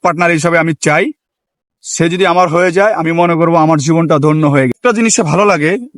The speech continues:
বাংলাদেশের কোনো নায়িকা যদি ভালো লাগে, সে হচ্ছে নায়িকা ববলি। কারণ ববলির অভিনয়, অভিনয় খুব দুরান্ত, খুব ভালো লাগে, যার জন্য ববলি যতগুলো সিনেমা করেছে,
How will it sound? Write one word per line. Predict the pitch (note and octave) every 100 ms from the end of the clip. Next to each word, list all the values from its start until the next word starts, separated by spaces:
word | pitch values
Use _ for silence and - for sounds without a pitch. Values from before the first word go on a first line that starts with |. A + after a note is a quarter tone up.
| A#2
বাংলাদেশের | D3 F3+ F3+ F3+ F#3
কোনো | F3 E3+
নায়িকা | E3 F3+ G3
যদি | E3+ D#3+
ভালো | C#3 D#3
লাগে, | E3+ D3+ A#3
সে | - - D3+
হচ্ছে | D#3 -
নায়িকা | E3 D#3+ D3+
ববলি। | B2+ D3 D3+ F3 C#4+ _ _ _
কারণ | D3 D3+ B2+
ববলির | D3 D#3+ F3+
অভিনয়, | F3 D#3 F3+ F#3+ G#3 - _ _ _ _ -
অভিনয় | F3 A3 G#3+ - _
খুব | - F#3+ C#3
দুরান্ত, | E3+ G#3 G#3+ - B3+ F4 - _ _ _
খুব | - G3+ C3
ভালো | D#3+ G3+
লাগে, | G3 F#3 D#4 - _ _ _ B2
যার | D#3+ F3+
জন্য | E3+ F#3+
ববলি | F3+ F3 F#3
যতগুলো | E3+ F3 A3+ A3+ A#3
সিনেমা | - G3+ G3+ G3
করেছে, | G3 F#3+ -